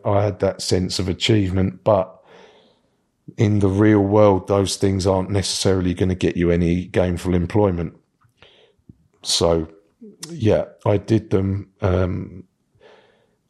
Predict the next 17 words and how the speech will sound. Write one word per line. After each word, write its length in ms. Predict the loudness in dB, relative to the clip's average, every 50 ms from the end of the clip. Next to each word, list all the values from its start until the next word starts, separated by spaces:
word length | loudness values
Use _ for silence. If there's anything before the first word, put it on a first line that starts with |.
| _ _ _ _ _ _ _ _ _ _ -6 -2
I, 380 | 0 2 2 2 0 -2 -4 -4 -4
I 120 | -2 -2 -2
changed 760 | -2 0 2 2 2 2 -2 -4 -8 -12 -16 -16 -16 _ -2
direction 680 | 0 0 2 2 0 -2 -4 -4 -4 -2 0 0 2
on 200 | 2 2 2 2
the 80 | 0 0
second 440 | 0 0 0 0 0 -2 -2 -2
sentence, 600 | -2 0 0 0 -2 -2 -4 -6 -4 -4 -2 -2
and 340 | -2 -2 -2 -2 -4 -6 -8 -12 -14 -10 -4 -2
I 220 | 0 2 2 2
only 380 | 2 0 0 0 2 2 2 2
actually, 640 | 2 0 -2 -4 -6 -8 -6 -2 0 2 2 2
as 160 | 2 0 0 -2
it 160 | -6 -8 -8
turned 380 | -2 -2 0 0 0 0 0
out, 320 | 2 2 2 0 -2 -4 -12 -20 -20 -20 -20 -20 _ _ _ _ _ _ _ _ _ -4
needed 580 | 0 2 4 4 4 2 2 2 2 0 0